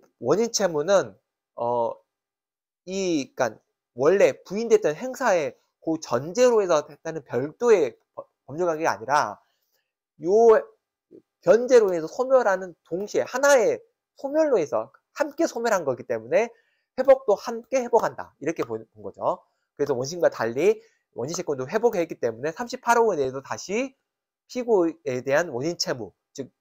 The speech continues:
물품 대금 채무가 남아있게 됐고 거기서 이십오억 은 돌려줘야 된다. 이게 이제 대법원의 판단인 거죠. 그러니까 부인권은 채권, 채무권자 취소권과 유사한데 그 행사의 범위에 관해서 지금 이 판례가 원심과 달라진 부분입니다.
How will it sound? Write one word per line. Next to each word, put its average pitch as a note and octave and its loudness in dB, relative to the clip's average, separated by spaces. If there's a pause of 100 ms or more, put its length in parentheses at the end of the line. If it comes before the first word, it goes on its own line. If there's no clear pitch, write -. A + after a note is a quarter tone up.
(180)
물품 B2+ -8
대금 C#3+ 0
채무가 B2+ -6
남아있게 C#3 0
됐고 C#3+ -6
거기서 A#2+ -8
이십오억 B2+ -6
은 G3 -8 (120)
돌려줘야 C3 -4
된다. G#2+ -8
이게 C3 -4
이제 C3+ -10 (100)
대법원의 G#2+ -16
판단인 B2+ -14 (120)
거죠. G2+ -20 (840)
그러니까 D#3 0
부인권은 G3+ 0 (720)
채권, G3 0
채무권자 G#3 0
취소권과 F#3 -4
유사한데 B2+ 0 (360)
그 F#3 -6
행사의 C4 0
범위에 F#3 2
관해서 C3+ -2
지금 B2+ -12
이 B2+ -14
판례가 F3+ -2 (240)
원심과 C#3+ -2
달라진 C3 -2
부분입니다. G2+ -6